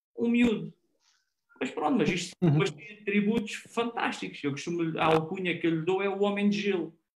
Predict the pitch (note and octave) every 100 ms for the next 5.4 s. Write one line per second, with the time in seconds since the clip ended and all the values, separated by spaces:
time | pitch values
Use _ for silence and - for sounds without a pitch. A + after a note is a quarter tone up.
0 | _ _ _ - - - - - D#3+ -
1 | A2 G2 - E3 D#3 E3+ E3 D3 C#3+ E3+
2 | E3+ D#3+ D#3+ D#3+ E3 E3 E3+ E3 C#3+ E3+
3 | F3+ G3 G3 G3 G3+ E3+ - E3+ E3 D#3
4 | D3+ D3 D3 D3+ E3 E3+ E3+ - F#3 F#3+
5 | A3+ G#3 F#3+ F3